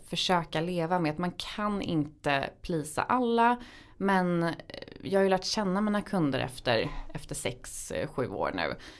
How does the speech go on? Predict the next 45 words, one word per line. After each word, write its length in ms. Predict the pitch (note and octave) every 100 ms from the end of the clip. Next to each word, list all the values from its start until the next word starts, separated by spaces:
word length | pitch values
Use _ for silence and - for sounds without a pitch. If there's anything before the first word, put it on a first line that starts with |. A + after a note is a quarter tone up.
| -
Så 140 | - F3
man 240 | F3+ F3
vet 360 | F3 G3+ F#3+ F#3+
ju 60 |
på 120 | E3 D#3
ett 60 |
ungefär 720 | - D#3 D3+ - - C#3 D3+
vad 140 | D3 C#3
de 160 | - -
uppskattar 720 | F3+ - - - D3+ - C#3+
och, 480 | - - - - -
eh, 180 | A#2+ A#2
vill 180 | C#3
ha. 420 | C3+ C4+ C#4 - E3+
Så 140 | -
man 120 | F3
får 120 | E3+
ju 40 | F#3+
helt 240 | E3 D3+
enkelt, 520 | D3 C#3+ C#3+ - -
eh, 320 | - D2+ A#1+ - _ -
lyssna 500 | D#3+ A#3+ C#4+ - -
väldigt 260 | F3+ -
mycket 500 | - - - F3 -
på 80 | -
kunderna 460 | - E3+ - C#3 -
och 80 |
ta 100 | -
in 260 | - A3 A3+
all 140 | E3+
feedback 420 | E3 A#3+ B3 - -
man 140 | C#3+ D3+
får. 460 | - A#3 E3+ -
Och, 200 | - F#2 - - - - - -
eh, 420 | F#3+ F#3+ F#3+ - - - -
mycket 600 | A#3+ B3 - A3+ G#3+ -
Instagram 640 | A3+ G3 - C#3 - F2
och 60 | D#3
se 180 | E3 D3
liksom 220 | C3+ D#3
vad 100 | D3
alla 440 | D#3 D3 C3 A#2+ - - - - -
blir 400 | - D#3+ D3 C#3
peppade 460 | D3 - D3+ - C#3+
över 360 | A2+ C#2 B1